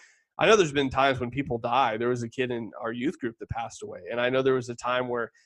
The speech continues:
his dad had a huge, I mean, he just did not know how to respond to God in that instance 'cause his son had just died. Um, and just being open and honest with that and pursuing God in prayer in those super hard times, but also in just those other times that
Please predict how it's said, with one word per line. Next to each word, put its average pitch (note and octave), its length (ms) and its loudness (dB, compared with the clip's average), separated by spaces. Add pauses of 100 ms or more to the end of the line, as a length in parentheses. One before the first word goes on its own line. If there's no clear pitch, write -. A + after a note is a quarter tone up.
(220)
his E3 220 2
dad C3 320 6
had B2+ 160 2
a A#2+ 40 4
huge, D3+ 520 -4 (140)
I C3 80 2
mean, B2+ 100 -2
he C3 280 -4
just D3 280 0
did D3+ 180 4
not C#3 240 4
know C#3 140 4
how C#3 160 6
to C3 60 2
respond B2+ 480 0
to B2+ 60 -10
God B2 320 6
in A#2 120 -4
that A2+ 180 -10
instance C3+ 400 -4
'cause A2 160 -12
his A2+ 160 -8
son D#3+ 340 2
had A2+ 160 -12
just A2+ 240 -16
died. - 120 -12 (760)
Um, B2+ 340 6
and C#3 120 0
just D3+ 180 2
being E3 240 6
open C#3 360 8
and A2 160 -6
honest C3 460 4
with A2 160 -10
that G2 320 -6
and A2 160 -6
pursuing A2+ 460 -2
God G#2+ 200 -2
in G#2 100 -10
prayer G#2+ 380 -2 (600)
in E3+ 120 4
those D#3 200 4
super G#3 280 2
hard A#3 260 8
times, B2+ 340 0
but C#3 100 -4
also F#3+ 280 2
in D#3 100 -2
just C#3 200 -6
those C3 180 0
other C3 220 0
times A#2 400 -10
that A#2 180 -4